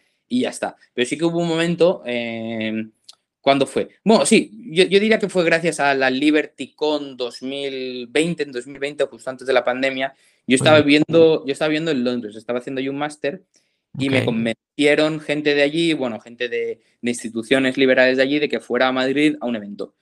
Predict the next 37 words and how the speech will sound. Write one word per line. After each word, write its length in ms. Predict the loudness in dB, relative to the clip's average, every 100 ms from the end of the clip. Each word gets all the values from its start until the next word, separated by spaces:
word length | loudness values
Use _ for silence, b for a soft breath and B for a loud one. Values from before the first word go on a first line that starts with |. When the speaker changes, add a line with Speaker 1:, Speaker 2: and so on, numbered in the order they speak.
| _ _ -6
Speaker 1:
Entonces, 220 | -6 -6
yo 120 | -6 -2
me 100 | -2
acuerdo 360 | 0 -2 -2
de, 220 | -6 -10 -10
de 140 | -8
ir 160 | -2 0
a 60 |
Madrid 320 | 0 2 2 4
al 100 | 2
evento 460 | 0 0 -2 -6 _ -4
y 80 | -4
decir, 320 | -2 -4 -6 -20
"Esto 320 | -14 -6 -4
es 80 | -2
lo 100 | -2
que 60 |
me 100 | -2
gusta, 400 | -2 -4 -2 -2
esto 260 | -2 -2 0
de 140 | -2
todas 260 | -2 0 0
las 180 | -2 -6
instituciones 540 | -6 -6 -4 -4 -4
distintas 400 | -4 -2 -2 0
de 60 | 0
la 120 | 0
libertad, 520 | -2 -2 2 4 4
venir 260 | 2 0 -2
aquí, 400 | 0 -2 -2 b b -4
las 200 | -2 2
charlas, 400 | 2 4 0 0
defender 300 | -4 -6 -4
la 140 | -2
libertad, 520 | -2 -2 -2 -2 -2
todo 200 | -4 -8
esto, 260 | -6 -8